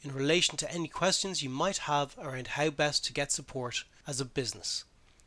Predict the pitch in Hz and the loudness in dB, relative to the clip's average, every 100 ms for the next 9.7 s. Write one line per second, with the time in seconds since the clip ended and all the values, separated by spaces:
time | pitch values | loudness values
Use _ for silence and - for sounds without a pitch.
0 | - 127 147 127 165 156 - 143 - - | -8 0 0 4 4 6 2 0 -2 -2
1 | 160 147 - 139 123 127 123 120 104 87 | 0 2 2 -2 -6 -6 -6 -6 -6 -6
2 | - - - - _ _ _ _ _ _ | -6 -8 -12 -20 _ _ _ _ _ _
3 | _ _ _ - - - _ - - 165 | _ _ _ -20 -20 -20 _ -20 2 4
4 | 170 226 214 - 214 214 208 - 175 190 | 6 4 2 0 2 2 0 0 4 4
5 | 175 185 185 139 123 - 143 147 131 120 | 2 0 0 -2 0 2 2 2 -2 -6
6 | 123 170 180 - 143 131 175 117 131 - | -2 -2 -4 -4 -4 0 2 0 -6 -16
7 | - - - - 175 147 143 - 170 - | -20 -20 -20 -8 -2 2 2 2 -2 0
8 | 226 226 208 - 135 156 - - 127 135 | 0 0 -2 0 -2 -2 -4 -6 -2 -2
9 | 180 120 131 135 139 - | -2 0 0 0 0 -2